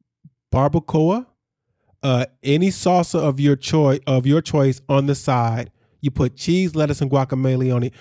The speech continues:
and it's like you get all these flavors, and the, and it doesn't fall apart or drip on you. And some people have, like, I've had it built this way, and it works. I'll try one day. I'll try one day.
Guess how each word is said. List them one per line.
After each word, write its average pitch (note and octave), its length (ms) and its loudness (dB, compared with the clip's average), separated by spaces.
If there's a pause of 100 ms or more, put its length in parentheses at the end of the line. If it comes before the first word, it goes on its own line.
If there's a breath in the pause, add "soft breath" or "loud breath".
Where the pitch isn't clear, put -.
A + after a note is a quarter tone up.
(140 loud breath)
and C3+ 80 -2
it's C3+ 80 2
like C3+ 160 0
you D3+ 100 0
get D3 220 0
all D3+ 300 2
these E3 220 -2
flavors, D3+ 580 0
and C#3 140 0
the, C3 160 0
and D3+ 100 0
it C3+ 140 0
doesn't C#3+ 280 -2
fall C#3 200 0
apart C#3 280 -4
or B2+ 60 -4
drip B2+ 300 -4
on A#2 120 -4
you. A#2 120 -10
And A2+ 100 -8
some C#3+ 140 -4
people D3+ 200 0
have, C3 140 -8
like, C3 240 -4
I've C#3 140 -4
had D3 320 -2
it C#3 280 -10
built C#3+ 220 2
this D#3 180 -2
way, D#3+ 280 0
and C#3 100 0
it C3+ 40 4
works. C3 420 0 (580)
I'll F#3 160 0
try G3+ 220 0
one B2+ 160 2
day. B2+ 180 0 (140)
I'll D3+ 120 -8
try D3+ 160 -2
one C3 140 -2
day. B2+ 180 -4